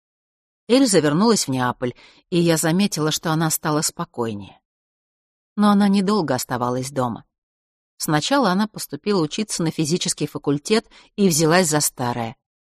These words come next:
меняя поклонников как перчатки. Ее одолевали бывший одноклассник, молодой математик и, разумеется, Рина. Экзамены она провалила, металась от старых любовников к новым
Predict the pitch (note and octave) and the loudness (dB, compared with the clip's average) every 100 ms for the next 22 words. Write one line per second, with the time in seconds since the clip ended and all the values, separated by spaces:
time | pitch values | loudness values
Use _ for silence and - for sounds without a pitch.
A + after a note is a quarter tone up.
0 | _ F3 E3+ D#3 C#3+ C#3 - E3+ D#3 C3 | _ 2 2 2 0 -4 -2 -2 -2 -4
1 | - - C#3+ - D3+ - A#2+ A2 _ C#3 | -8 -10 -10 -10 -10 -4 -4 -4 _ -20
2 | _ _ _ _ _ _ _ E3 D#3+ D#3 | _ _ _ _ _ _ _ -2 2 2
3 | C#3+ D3 D3+ D3+ C#3+ C#3 D#3 - B2+ C3 | 4 2 4 2 2 0 -2 0 0 0
4 | B2+ D#3 G#3 - G3 - _ - E3+ F3+ | -2 2 0 0 -4 -6 _ -4 2 2
5 | D#3+ D#3 D3 - D3+ G3+ G#3 G#3 _ G#3 | 4 2 2 0 0 0 0 -4 _ 0
6 | E3+ C#3+ D3 C3+ C3 B2+ - A#2 A#2 G#2 | 2 0 0 0 -2 -4 -6 -4 -6 -8
7 | - _ _ _ _ _ _ _ D#3+ F3 | -12 _ _ _ _ _ _ _ -4 0
8 | F#3 E3+ E3 E3 E3+ D#3+ - D3+ D3 E3+ | 2 2 0 0 0 -2 -2 2 2 4
9 | G#3 D3 - _ _ F#3 F#3 G#3+ G3 - | 2 0 -2 _ _ 0 2 2 2 0
10 | F#3+ - - G3+ F3+ F3+ D#3 F#3+ F3 D#3 | -4 -4 0 2 2 0 2 2 0 -2
11 | E3 - F#3+ A3 G#3 G#3 | -4 -4 0 2 4 2